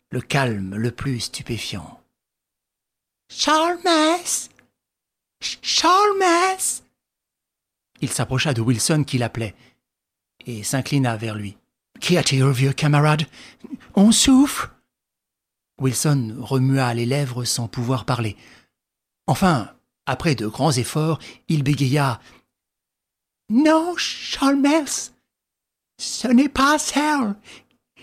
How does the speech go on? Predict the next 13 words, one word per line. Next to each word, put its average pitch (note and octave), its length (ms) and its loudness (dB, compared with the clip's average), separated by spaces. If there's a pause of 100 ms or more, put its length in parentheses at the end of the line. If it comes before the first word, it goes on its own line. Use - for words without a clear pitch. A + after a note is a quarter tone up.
(380)
Il E4+ 180 6
est - 340 2
impossible E4+ 1040 2 (200)
que D4+ 180 2
ce C4+ 220 0
soit - 340 -2 (120)
elle. » « A#3 360 0 (1040)
Qu'est-ce D#4+ 280 0
que - 100 0
vous A#3 120 4
me E3+ 60 6
chantez C#3 340 2
là ? G#2 340 -2